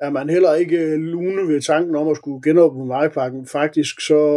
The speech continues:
opfordrer man, øh, kommissionen til at skrotte de her studier, fordi at de her, skal vi sige, klagepunkter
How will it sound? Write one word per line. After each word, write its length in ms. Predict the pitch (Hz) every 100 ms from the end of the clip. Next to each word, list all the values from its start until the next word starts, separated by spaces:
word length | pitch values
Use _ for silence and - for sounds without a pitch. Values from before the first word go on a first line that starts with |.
| 139 117
opfordrer 600 | 165 165 135 117 120 113
man, 420 | 131 123 123 123 120
øh, 580 | 117 110 107 104 110
kommissionen 680 | - 120 156 175 151 107 104 _ _ _ _ _ -
til 100 | 160
at 300 | 139 107 113
skrotte 400 | - 143 190 202
de 160 | 156 170
her 140 | 160
studier, 640 | - 190 160 123 110 107 _ _ _ _ _ -
fordi 440 | - 135 135 143 -
at 120 | 127 - -
de 100 | 151
her, 400 | 147 139 117 - _ _ _
skal 160 | -
vi 60 | 135
sige, 240 | 120 117 -
klagepunkter 880 | 147 143 170 170 143 135 120 107